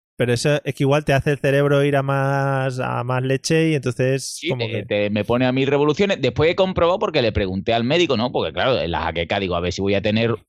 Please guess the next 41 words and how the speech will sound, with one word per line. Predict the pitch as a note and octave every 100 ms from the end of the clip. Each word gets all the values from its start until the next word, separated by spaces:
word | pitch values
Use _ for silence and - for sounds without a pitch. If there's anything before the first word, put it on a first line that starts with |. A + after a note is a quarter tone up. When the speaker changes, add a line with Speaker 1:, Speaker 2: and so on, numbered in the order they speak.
| _
Speaker 2:
algo | A2+ A2 G#2 G2
malo | G2 G2 G2
en, | G2 G2 G2+
en | G#2 A2 G2+ G2
la | F2+
cabeza, | F2 F3+ - G#2
¿no? |
Que | -
para | G#2 F2
Speaker 1:
Sí. |
Speaker 2:
eso | G#2
tengo | F#2+ A2+ G2
bastante. | F#2 E3 F#3 - D#2 _
Speaker 1:
Eh. | D3+ C#3+ - _
Speaker 2:
Y | G3 A3
me, | G#3+ G3+ F3+ D#3 -
y | B2
el | A2+
médico | B2+ C3+ D#3
me | E3
dijo | D#3+ F#3+
que | F#3+ C3 A2+
es | C3 C3
normal | C#3+ C#3+ E3+
que | C#3+ A#2
se | A2+
me | G#2+
quitase | A2 A#2+ B2+
con | D3
eso, | F3 E3 F#3 - _ _ _ - _ -
porque | C3+ D#3+
por | D#3
lo | D3+
visto | E3 F#3
la | E3 B2+
cafeína | A2+ G#2 A2 B2 E3 A3+ - _
quita | - D3+ A#2+
el |
dolor | G#2+ G2+ G2
de | F#2
cabeza. | F2+ F#2+ - F#3+